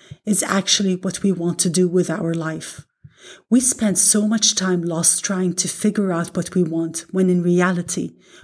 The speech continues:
we want the simple things, things that make us feel safe and bring us comfort. So when I asked my friend, "How do you live your life?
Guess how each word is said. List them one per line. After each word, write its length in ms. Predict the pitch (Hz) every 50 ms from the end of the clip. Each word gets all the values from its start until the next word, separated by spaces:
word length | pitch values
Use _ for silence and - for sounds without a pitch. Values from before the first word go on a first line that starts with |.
| - -
we 100 | 240 254
want 260 | 254 202 214 220 214
the 60 | - 214
simple 420 | - - - 202 185 180 - 180
things, 520 | - - - 170 160 160 160 - - - - _ _ _ _ _ _ _ _ _ _ _ -
things 260 | - 226 220 220 220
that 220 | - - - -
make 160 | - 185 180 185
us 160 | 180 - -
feel 160 | - 190 185
safe 520 | 175 - - - 185 165 165 147 - - -
and 140 | 214 196 180
bring 220 | 175 190 175 175
us 180 | 170 156 - -
comfort. 560 | - - 175 160 - - - - - - - _ _ _ _ _ - - - - - -
So 120 | - 247
when 140 | 247 277 285
I 60 | 302
asked 380 | 285 254 240 220 208 - - -
my 120 | 165 156
friend, 360 | - - - - - 190 - - - - -
"How 120 | - 220 247
do 140 | 240 247
you 80 | 233 226
live 220 | 190 190 185 151
your 100 | 180 175
life? 460 | 165 170 165 170 170 - - - -